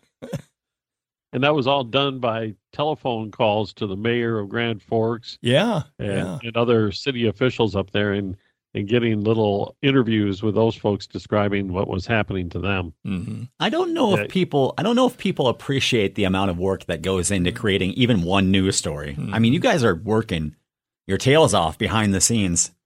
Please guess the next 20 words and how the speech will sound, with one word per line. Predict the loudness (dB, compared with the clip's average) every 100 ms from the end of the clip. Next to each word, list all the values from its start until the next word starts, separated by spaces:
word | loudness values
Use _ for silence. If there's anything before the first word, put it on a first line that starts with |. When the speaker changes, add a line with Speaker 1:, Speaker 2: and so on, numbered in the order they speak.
| _ _
Speaker 3:
to |
get | 0 2 2
that | 0 0
updated | 0 0 0 -2
information | -2 0 0 0 -2
to |
share. | -2 -2 -2
So | -2 -6
props | -2 -2 0
to | -2
both | -2 -2 -4
of |
you. | -6 -8 -14 _ _ -2
Speaker 1:
Well, |
the, | 2 2
the, | 2 0 -2 -8 _ -20 -6
I |
mean, | -2 2 2 0 -2 _ -16
the, | -14 -6 0 2 2
the | 0 -4 -6